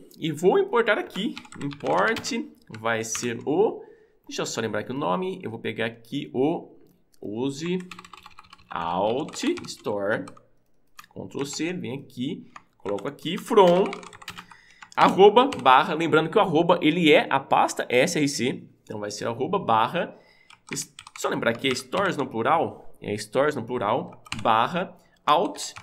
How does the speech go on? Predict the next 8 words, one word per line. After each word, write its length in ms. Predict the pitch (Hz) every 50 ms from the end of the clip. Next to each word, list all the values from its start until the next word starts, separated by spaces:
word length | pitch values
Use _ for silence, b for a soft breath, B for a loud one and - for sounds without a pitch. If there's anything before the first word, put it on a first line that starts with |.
| - _ -
ponto 360 | 151 131 127 135 - 143 139
J 200 | 123 110 - 139
S. 460 | 160 170 143 - - - 107 113 - _ B B B B B B -
Agora 240 | - 101 113 110
eu 40 | 110
coloco 220 | 110 104 101 - -
aqui 160 | - - 151
const, 600 | 151 - - 113 113 110 113 120 135 139 - -